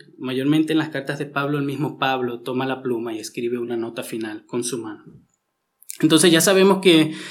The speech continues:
quién es, eh, quién es Silvano, pero no sabemos dónde estaba Pedro, ¿verdad? Vamos a seguir leyendo. Pedro dice en el versículo tres, eh, trece, perdón, "La que está en Babilonia, elegida juntamente con ustedes, los saluda.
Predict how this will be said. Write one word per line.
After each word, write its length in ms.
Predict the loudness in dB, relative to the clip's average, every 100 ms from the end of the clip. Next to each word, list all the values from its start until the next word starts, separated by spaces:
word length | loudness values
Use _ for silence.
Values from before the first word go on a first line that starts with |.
| -18 2
quién 240 | 6 8
es, 220 | 8 6 2
eh, 360 | 2 4 2
quién 160 | 4 6
es 80 | 6
Silvano, 680 | 4 4 4 4 0 -2 -6 -16 -12 0
pero 300 | 4 6 6
no 100 | 6
sabemos 400 | 4 4 4 6
dónde 200 | 6 4
estaba 340 | 2 0 0
Pedro, 340 | 0 0 -2
¿verdad? 380 | -6 -4 -4 -4 -6
Vamos 280 | -4 -2
a 60 | -2
seguir 260 | 2 2 2
leyendo. 400 | 2 2 2 2
Pedro 260 | 2 4
dice 200 | 4 4
en 80 | 4
el 60 | 6
versículo 520 | 4 2 4 4 4
tres, 340 | 2 0 0 -10 -20 _ _ _ _ _ _ _ _ _ -10
eh, 160 | -2 0
trece, 340 | 2 2 2
perdón, 440 | 0 0 2 2 0 -10 -12 2
"La 160 | 2
que 60 | 4
está 280 | 2 4 6
en 160 | 6
Babilonia, 720 | 6 6 6 6 4 2 0 0
elegida 520 | 2 2 2 2 4
juntamente 600 | 4 6 6 4 4 2
con 200 | 0 0
ustedes, 480 | 0 0 0 0 -2
los 160 | -2 0
saluda. 540 | 0 2 2 0 -8